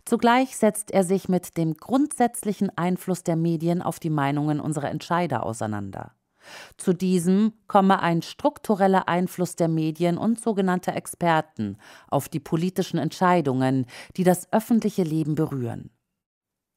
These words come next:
Im Unterschied zu den sogenannten Experten und den selbsternannten Faktencheckern öffentlich-rechtlicher und privater Medien auch hierzulande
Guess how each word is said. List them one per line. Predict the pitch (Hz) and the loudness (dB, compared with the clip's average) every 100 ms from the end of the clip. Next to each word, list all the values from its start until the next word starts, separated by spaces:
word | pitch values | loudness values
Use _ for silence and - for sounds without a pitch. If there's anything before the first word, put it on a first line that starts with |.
| _ | _
Im | 208 | 0
Unterschied | 180 214 220 233 214 247 247 | 4 4 6 4 2 2 2
zu | - - 220 | 0 -2 2
den | 202 196 | 4 6
sogenannten | 196 190 185 175 - 160 | 6 6 4 4 2 -2
Experten | - 170 - - 233 254 - 151 147 | 0 -4 -4 2 4 4 2 0 2
und | 147 143 | 2 2
den | 156 | 4
selbsternannten | 165 170 - 156 151 143 - | 4 2 2 2 2 0 -2
Faktencheckern | 139 214 220 - 139 - 165 - 151 143 143 | 0 0 -2 -2 -2 2 0 2 2 4 2
öffentlich-rechtlicher | - 226 269 233 220 - 175 - 180 - 123 | 0 2 2 2 0 0 -2 -2 -6 -2 -2
und | - | -2
privater | 165 160 185 190 160 | -2 2 4 4 2
Medien | 151 147 143 147 143 | 2 0 0 0 2
auch | 123 | 0
hierzulande | - 226 220 - 139 127 131 123 120 | -2 -4 -2 0 2 2 2 -2 -4